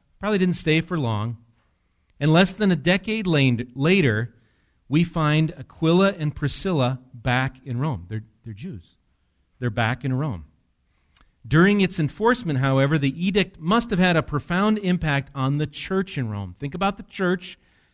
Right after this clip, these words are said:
and all the Jews, you know, they're told, "Leave Rome." What, what impact on the church?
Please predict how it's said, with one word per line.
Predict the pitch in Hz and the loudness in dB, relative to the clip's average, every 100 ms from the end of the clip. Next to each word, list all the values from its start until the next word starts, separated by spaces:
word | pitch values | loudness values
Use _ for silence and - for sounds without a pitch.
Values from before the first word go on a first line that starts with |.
| _ | _
and | 110 | -4
all | 143 | 0
the | 170 | 0
Jews, | 165 190 175 165 151 | 2 6 6 4 0
you | |
know, | 135 | 0
they're | 135 | 0
told, | 135 175 143 127 - _ _ | 2 2 2 0 -8 _ _
"Leave | 123 139 143 131 | 0 2 2 2
Rome." | 139 151 117 104 | 0 0 -2 -4
What, | 151 | -8
what | 185 151 | -4 0
impact | 196 185 185 175 | 2 2 -2 -4
on | 180 | -4
the | 160 | -6
church? | - 139 107 | -4 -8 -8